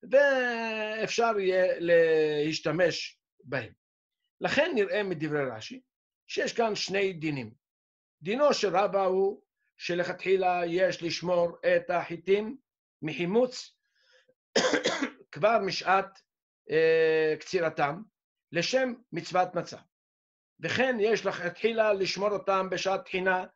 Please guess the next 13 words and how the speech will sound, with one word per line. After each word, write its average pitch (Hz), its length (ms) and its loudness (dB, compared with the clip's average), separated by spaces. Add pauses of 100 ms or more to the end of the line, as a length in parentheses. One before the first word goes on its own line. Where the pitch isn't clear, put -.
(320)
לשם 170 300 0
מצוות 175 320 -4
מצה, 175 480 0
וישראל 170 520 -2
צריך 165 180 -8
להיות 170 260 0
עומד 160 360 0
על 160 200 -2 (400)
גביו 151 340 2 (380)
של 156 240 -4
הגוי 202 500 0
לכתחילה. 156 500 -6 (360)
אבל 139 260 0